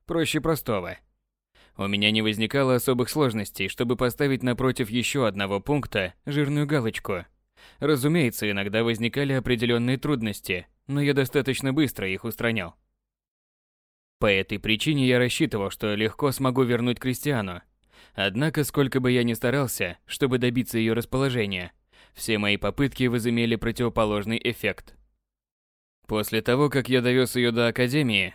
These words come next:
Крис настойчиво продолжила меня избегать. Я дал ей несколько дней, чтобы она устала от своего притворного равнодушия, перестал писать эс эм эски и больше не отвозил её в школу. Старался не пересекаться с ней во время учёбы.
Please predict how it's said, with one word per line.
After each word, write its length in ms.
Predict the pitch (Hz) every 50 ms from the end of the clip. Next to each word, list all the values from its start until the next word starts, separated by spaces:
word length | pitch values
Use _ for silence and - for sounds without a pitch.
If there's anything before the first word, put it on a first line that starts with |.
| - _ _ _ _ _ _ _ _ -
Крис 300 | 110 101 101 101 - -
настойчиво 580 | 107 104 - - 147 143 139 - - 127 131
продолжила 600 | 117 - 127 123 123 151 151 131 107 107 101 98 95
меня 280 | 95 98 107 110 113
избегать. 560 | 113 110 110 127 123 113 107 90 - - - _ _ _ _ _ -
Я 260 | 127 127 131 123 120
дал 180 | 113 127 127 120
ей 160 | 123 123 123
несколько 460 | 123 127 117 - - 127 120 - 135
дней, 240 | 127 127 143 139 113
чтобы 340 | 104 - - 104 95 98 98
она 220 | 98 104 104 104
устала 380 | 107 101 - - 131 127 123 120
от 80 | 113
своего 340 | - 120 117 117 117 113 117
притворного 560 | 107 117 117 110 117 113 113 110 110 117 113
равнодушия, 720 | 117 123 117 127 131 127 131 117 - - - 98 87 87 - _ _ _ _ _ _ _ -
перестал 460 | 156 151 147 139 135 - 160 147 131
писать 440 | - 135 123 - - 151 131 - -
эс 160 | 127 - -
эм 160 | 139 147 147
эски 240 | 123 - - - 104
и 180 | 92 87 90 92
больше 360 | 92 101 107 101 - 113 110
не 140 | 113 113 113
отвозил 420 | 107 107 113 117 113 110 127 127
её 160 | 123 123 127
в 60 | 117
школу. 420 | - - - 139 123 104 90 85 - _ _ _ _ _ _ _ -
Старался 480 | - - 160 151 151 147 139 - 143
не 140 | 139 139 131
пересекаться 640 | 135 139 135 127 - 147 127 156 156 127 - 113 104
с 80 | 98 -
ней 120 | 107 104
во 120 | 104 107
время 260 | 104 110 113 110 113 117
учёбы. 520 | 123 113 - 143 127 104 95 90 82